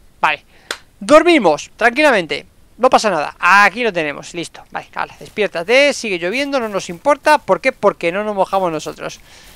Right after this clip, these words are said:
Dicho esto, ahora sí, vamos a colocar este cubo aquí. Ya lo tenemos de agua. Madre mía, agua verde de pozo. Increíble, insano.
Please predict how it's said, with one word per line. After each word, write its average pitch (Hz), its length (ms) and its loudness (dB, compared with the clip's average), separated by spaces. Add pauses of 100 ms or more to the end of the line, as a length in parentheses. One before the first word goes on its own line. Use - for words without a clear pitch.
(140)
Dicho 240 420 0
esto, 320 420 4
ahora 196 640 6
sí, 277 320 -6
vamos 202 320 -4
a 190 80 -4
colocar 160 460 -2
este 240 300 -4
cubo 220 260 -2
aquí. 240 440 -6
Ya 160 180 -2
lo 165 120 -4
tenemos 160 380 -10
de 170 80 -6
agua. 226 320 -2
Madre 165 380 -2
mía, 190 160 -6
agua 165 220 0
verde 196 220 -4
de 165 120 -2
pozo. 247 440 -6
Increíble, 170 800 -12
insano. 214 680 -8